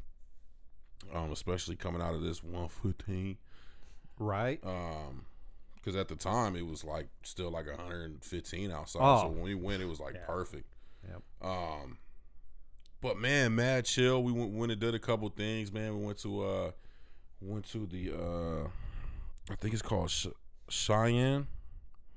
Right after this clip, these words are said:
Speaker 1: um, Zoo.
Speaker 2: Okay.
Speaker 1: It's a zoo,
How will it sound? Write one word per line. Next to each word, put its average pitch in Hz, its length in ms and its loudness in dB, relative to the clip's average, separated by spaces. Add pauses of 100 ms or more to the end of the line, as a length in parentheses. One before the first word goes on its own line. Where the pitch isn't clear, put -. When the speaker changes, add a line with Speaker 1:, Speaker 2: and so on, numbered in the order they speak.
(840)
Speaker 1:
um, 85 680 2 (220)
Zoo. 127 360 6 (340)
Speaker 2:
Okay. 110 240 0 (1160)
Speaker 1:
It's - 100 -8
a 92 80 0
zoo, 107 480 8